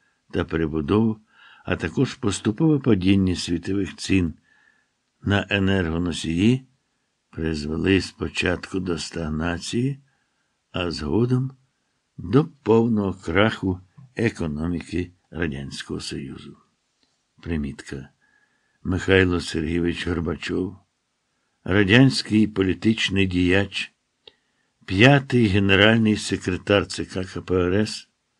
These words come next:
перший та єдиний президент в історії С Р С Р. Намагався провадити ліберальні реформи всередині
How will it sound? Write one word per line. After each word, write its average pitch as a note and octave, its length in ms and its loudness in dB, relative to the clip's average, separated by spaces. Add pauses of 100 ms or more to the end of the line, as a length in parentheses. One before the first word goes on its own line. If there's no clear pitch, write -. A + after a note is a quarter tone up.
(500)
перший B2 680 6
та F#2+ 160 6
єдиний A#2 680 8
президент A2 960 2 (400)
в D#2+ 100 -4
історії F#2 720 -2
С G2+ 240 -8
Р A#2 140 -10
С - 220 -12
Р. - 280 -12 (1080)
Намагався D#3 720 6
провадити G2+ 760 2 (360)
ліберальні G#2+ 720 6
реформи A2+ 540 4
всередині A#2 760 2